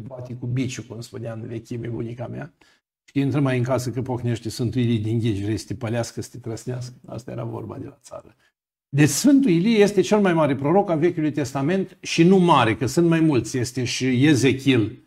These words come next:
și Ieremia și este și Isaia și Ilie.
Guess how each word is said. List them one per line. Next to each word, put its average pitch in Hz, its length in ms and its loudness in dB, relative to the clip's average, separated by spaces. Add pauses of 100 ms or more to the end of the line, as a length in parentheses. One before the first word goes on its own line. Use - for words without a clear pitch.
(420)
și - 280 -4
Ieremia 131 840 4
și - 200 -6
este 127 260 -2
și 165 300 2
Isaia 156 560 2 (260)
și - 220 -4
Ilie. 101 540 -4